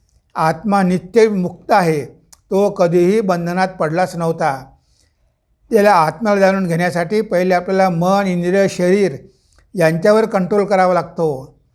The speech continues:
पहिले यांचं मालक व्हावं लागतं. आता हेच जर आपल्या कंट्रोलमध्ये नसेल, जर आपण यांचेच गुलाम असू, तर आपण स्वतंत्र आहो कुठे?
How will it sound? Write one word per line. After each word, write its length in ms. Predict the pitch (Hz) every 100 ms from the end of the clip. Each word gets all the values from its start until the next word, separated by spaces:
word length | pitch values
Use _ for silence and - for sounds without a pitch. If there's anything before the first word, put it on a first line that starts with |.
| _ _ _ _ _ _ -
पहिले 220 | 180 190
यांचं 400 | 175 170 170 214
मालक 340 | 196 190 185
व्हावं 240 | 170 180 175
लागतं. 600 | 165 - 170 156 127 - _ _ _ _ _ 208
आता 160 | 180
हेच 460 | 160 135 170 202 190
जर 100 | 208
आपल्या 320 | 190 190 202
कंट्रोलमध्ये 640 | 196 175 165 185 185 180
नसेल, 560 | 175 160 165 165 147 135 - _ _ _ _
जर 160 | 190 196
आपण 280 | 185 196 180
यांचेच 440 | 165 165 214 185
गुलाम 340 | 170 185 185 165
असू, 340 | 165 175 143 - _ _ _ _ _ -
तर 140 | 214
आपण 360 | 185 170 208 202
स्वतंत्र 480 | 170 165 196 202
आहो 320 | 214 170 160 208
कुठे? 280 | 220 170